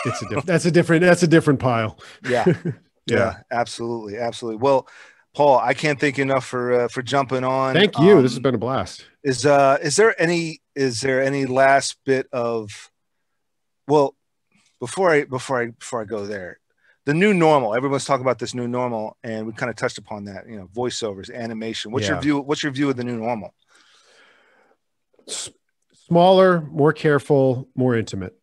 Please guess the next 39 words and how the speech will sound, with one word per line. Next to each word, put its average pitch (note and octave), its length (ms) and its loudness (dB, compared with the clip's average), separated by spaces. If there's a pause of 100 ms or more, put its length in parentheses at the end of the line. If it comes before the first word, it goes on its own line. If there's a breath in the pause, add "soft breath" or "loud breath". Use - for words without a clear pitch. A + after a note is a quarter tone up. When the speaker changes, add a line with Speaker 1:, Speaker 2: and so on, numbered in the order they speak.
(100)
Speaker 1:
you C3 140 2
know, B2 340 2
it, C3 240 -2
both C3 220 0
in C3 80 0
terms B2+ 280 -2
of B2 60 -2
the A#2+ 60 -4
creative B2 640 -2
and A#2+ 180 -6
in A2 80 -4
terms A2 320 -4
of G#2 220 -8
how G#2 160 -6
things G2 280 -10
are F2+ 280 -10
made, D#2+ 400 -14 (560)
really, E2+ 360 -10
I A2 100 -12
think, G#2+ 280 -10
I G#2+ 80 -12
think G2+ 160 -10
is F2 140 -10
what F2+ 120 -12
it E2+ 100 -12
is. E2+ 140 -16
I G#2+ 60 -10
think, G#2+ 320 -8 (560 soft breath)
I A#2 60 -4
think G#2+ 180 -4
everybody G#2 360 -4
just F#2+ 220 -8
getting G#2 240 -4
down G2+ 260 -6
to - 140 -10
what F#2+ 240 -10
they F#2 600 -10
feel F#2+ 920 -8
is F2 1000 -14